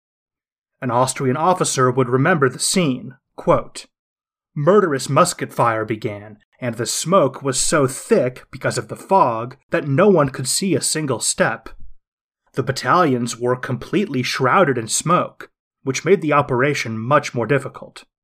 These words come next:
end quote. Despite the smoke, the Austrians took the village, then hooked north to attack the neighboring town of Sokolnitz.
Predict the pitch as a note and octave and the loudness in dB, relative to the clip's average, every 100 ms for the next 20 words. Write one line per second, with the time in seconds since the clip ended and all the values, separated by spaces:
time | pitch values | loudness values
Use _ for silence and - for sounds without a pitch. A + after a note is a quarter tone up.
0 | _ - B2 G#2+ - C3 - - _ _ | _ -10 -8 -8 -10 -12 -12 -20 _ _
1 | _ _ _ _ _ _ _ _ C3 - | _ _ _ _ _ _ _ _ -12 0
2 | B2+ B2+ - - G3 F3+ F3 - _ - | 0 0 -6 -2 4 4 2 -6 _ -4
3 | C3+ D3 F3+ - E3 C#3 - - - C#3 | 0 2 2 -2 -2 -2 0 -2 -2 -4
4 | B2+ D#3+ B2 - - - _ _ - C3 | 2 2 0 -8 -12 -14 _ _ -8 0
5 | C3 C#3+ C3+ - D#3+ - - C3 F3+ B2+ | 2 2 -2 -2 -2 0 -2 2 4 4
6 | A2+ - - C#3 B2 - C#3+ C#3+ - C3 | 0 -12 -12 -6 -6 -2 -2 -2 -2 2
7 | F3 C#3+ A#2+ A#2+ - A2+ A#2 A#2+ A2 - | 2 4 2 2 -4 -2 0 -2 -4 -4
8 | - - D#3 B2 - - - | -6 0 0 0 -4 -6 -6